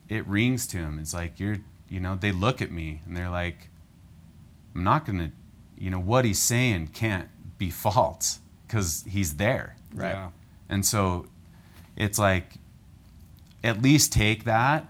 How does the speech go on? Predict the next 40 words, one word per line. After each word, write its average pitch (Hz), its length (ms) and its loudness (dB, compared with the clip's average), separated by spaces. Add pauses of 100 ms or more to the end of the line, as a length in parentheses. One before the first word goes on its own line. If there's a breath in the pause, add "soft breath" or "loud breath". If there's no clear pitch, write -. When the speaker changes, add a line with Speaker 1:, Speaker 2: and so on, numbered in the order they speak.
(100)
Speaker 1:
and 101 200 0
then 92 380 -2 (420)
do 101 80 0
your 98 200 4
thing 98 280 0
with 80 160 -6
it. - 180 -12 (300)
You 95 140 -6
know, 90 180 -4
it's, 95 320 -4
Speaker 3:
Are - 20 -18 (260 loud breath)
Speaker 1:
don't 139 180 6
Speaker 3:
you 160 80 -4
Speaker 1:
take 135 280 0
my 98 300 2
thing 123 300 0
and 95 120 0
do 92 120 0
it 92 100 0
exactly 87 460 -4
the 85 100 -4
same. 98 380 -2
Please 104 580 0
don't 80 260 -6
do 82 140 -8
that 78 400 -2 (500 loud breath)
'cause 107 160 2
Speaker 3:
Yeah. 107 100 4
Speaker 1:
that's - 120 -4
already 90 260 2
been 76 280 -6
done. 82 400 -2 (360 loud breath)
But 95 160 -4
take 110 320 0
my 98 140 2 (120)
Speaker 3:
Go - 100 -2
Speaker 1:
thing. 95 120 2
Speaker 3:
innovate 123 380 2
on 87 160 -14
it. 85 80 -16